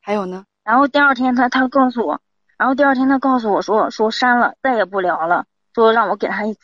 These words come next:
Speaker 2: 机会，说你别的不看，你看着两个孩子。
Speaker 1: <laughs> 这，这个是，真是可笑哈！你也笑了，你为什么笑？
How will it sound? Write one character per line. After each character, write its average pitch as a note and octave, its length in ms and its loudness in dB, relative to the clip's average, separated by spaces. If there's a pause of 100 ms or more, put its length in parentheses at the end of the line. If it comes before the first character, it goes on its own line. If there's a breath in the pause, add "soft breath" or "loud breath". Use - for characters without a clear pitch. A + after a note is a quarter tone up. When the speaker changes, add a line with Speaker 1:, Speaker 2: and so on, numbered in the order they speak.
(140)
Speaker 2:
机 G3+ 120 -2
会， G3 300 -2 (640)
说 G3+ 320 2 (100)
你 G3+ 220 -4
别 G#3 160 4
的 A#3 80 0
不 - 140 -4
看， A3+ 260 -2
你 F#3+ 60 -4
看 - 240 -2
着 G3+ 80 2
两 F#3 180 -2
个 - 80 -4
孩 - 360 -2
子。 - 260 -10 (400 soft breath)
Speaker 1:
<laughs> - 1600 -8 (1400 loud breath)
这， C#4 120 2 (600 loud breath)
这 B3 100 -8
个 A#3+ 140 2
是， B3 200 -4
真 C#4+ 220 2
是 D#4+ 80 -4
可 E3 200 -6
笑 E3 300 -2
哈！ D#3+ 160 -6 (600 loud breath)
你 G#3+ 120 -2
也 C#4 140 6
笑 G3+ 260 -2
了， D3 180 -6
你 F#3+ 120 -6
为 B3 100 0
什 G#3+ 120 -10
么 F3 80 -10
笑？ E3+ 280 -10